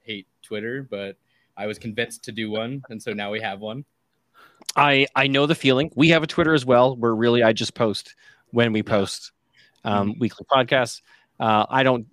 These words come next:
Speaker 2: do a lot of engagement on there. I'm not a Twitter user, but we still have one because apparently that's something you need to have.
Speaker 1: Apparently, yeah.
Speaker 2: Yes.
Speaker 1: So that, that's been interesting, and, uh, yeah, starting to do,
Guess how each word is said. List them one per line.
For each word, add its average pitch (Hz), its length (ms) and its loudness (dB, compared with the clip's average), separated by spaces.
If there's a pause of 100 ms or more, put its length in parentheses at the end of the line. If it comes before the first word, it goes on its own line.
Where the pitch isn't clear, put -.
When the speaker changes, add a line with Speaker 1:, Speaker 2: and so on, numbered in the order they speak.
(140)
Speaker 2:
do 113 200 0
a 107 40 2
lot 104 180 4
of 98 120 -4
engagement 95 720 -8 (200)
on 95 220 -8
there. 92 320 -6 (100)
I'm 117 120 -4
not 113 120 0
a 98 60 -4
Twitter 98 300 -8
user, 85 400 -12 (420)
but - 240 2 (240)
we 185 80 0
still 208 160 -4
have 190 220 2
one 180 160 2
because 147 400 0
apparently 127 420 -2
that's 113 200 -2
something 110 280 -4
you 117 100 -2
need 104 180 -6
to 123 60 -4
have. 175 300 -8 (720)
Speaker 1:
Apparently, 110 600 -6 (180)
yeah. 92 220 -14 (400)
Speaker 2:
Yes. 101 320 -4
Speaker 1:
So 98 360 -8 (160)
that, 127 240 -4
that's 131 180 -4
been 123 140 -10
interesting, 120 720 -4
and, 113 240 -8
uh, 113 340 -4
yeah, 117 360 -6
starting 113 400 -12
to 117 120 -16
do, 110 560 -10